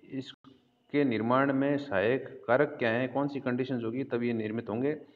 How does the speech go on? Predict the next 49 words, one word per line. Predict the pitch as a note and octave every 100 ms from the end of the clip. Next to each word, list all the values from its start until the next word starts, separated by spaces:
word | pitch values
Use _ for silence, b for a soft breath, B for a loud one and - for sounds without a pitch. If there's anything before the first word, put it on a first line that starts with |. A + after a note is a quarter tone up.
| B B -
तो | B2
उसमें | B2 C3
मैंने | B2+ B2+ C3
पांच | B2+ A2+ B2+
कारक | - B2 A#2+
लिखे | A#2 -
हैं। | C3 - - _
पहला | G#2+ C3
कारक | C3 B2+ B2+
है | B2+
tropical | B2+ A2+ - A#2+ A2
belt, | F#2+ F2 - -
मतलब | G2 C#3 D3
जहाँ | G2+ G2+
पर | C3 C3 - B B B B _ - _
तापमान | G#2+ A#2 C3 C#3 D#3 D#3 C#3+ - A2+
बीस | C3 D#3+
डिग्री | C3+ C3+ C#3
centigrade | C3 G#2+ A#2+ B2+ B2+
से | -
तो | A#2+ A#2+
कम | C3+
नहीं | C#3+ C#3+
होगा | C#3 C#3+ D#3
और | - A#2 B2 - - - _ -
पैंतीस | C3 C#3+ C3+
डिग्री | C3 B2+
से | B2+
अधिक | G#2+ A2
नहीं | A2 F#2+
होगा। | D#2+ E2 -
समुद्री | A2 A2+ B2+ C#3+ D3 D3 - -
जल | A2 B2
का | A#2+ B2+
तापमान, | - G#2+ G#2+ A2+ C3 C#3 - -
जो | G#2+
सागरीय | G2+ G2+ G#2+ A#2
जल, | A#2
महासागरीय | G2 F2+ G#2 A2 A2
जल | A2+
जो | A2 A#2+
भी | G#2
है, | A2 B2
जहाँ | G#2 F#2
पर | A2
भी | A#2
उसका | B2 A#2
तापमान | - G#2+ - B2 A#2
है, | B2+